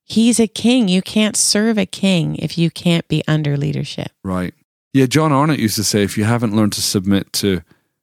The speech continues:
Speaker 2: earthly authority, good luck serving a king for eternity." <laughs>
Speaker 1: Yeah. Right. But there's truth to that, isn't there?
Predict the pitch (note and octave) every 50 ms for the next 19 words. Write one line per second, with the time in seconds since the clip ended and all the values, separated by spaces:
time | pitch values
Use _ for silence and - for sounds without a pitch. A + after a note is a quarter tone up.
0 | _ _ - B2 B2+ C3 B2+ - - G#2 G2 F#2 F2+ F2 D#2+ - - F#2 E2 D#2+
1 | E2 E2 - - - D#2+ E2+ F#2+ - _ _ _ _ _ _ _ A#2 A#2+ A2 G#2+
2 | A2 G#2 F#2+ - - - G#2+ G2 G2 G2+ F#2+ F2+ E2+ - - A2 G#2+ G#2 G2 F2
3 | - - F2+ E2+ F2+ - A#2 A2+ A2+ G#2 G2 F#2+ - - - - - - - -
4 | - F#3+ F#3+ G3 G#3 G3 - _ _ _ _ _ - F4 - - - F4+ - -
5 | _ - C#4+ - _ - D#4 D#3+ D#3+ D3+ E3 G3 D#4 F#4+ - - - - - _
6 | _ _ _ - - - G#3+ A#3 A#3+ G#3+ - - - - G3+ B3 G4 - - -
7 | - - - - - - F#3 G#3+ - B3+ G#3+ - - - D3+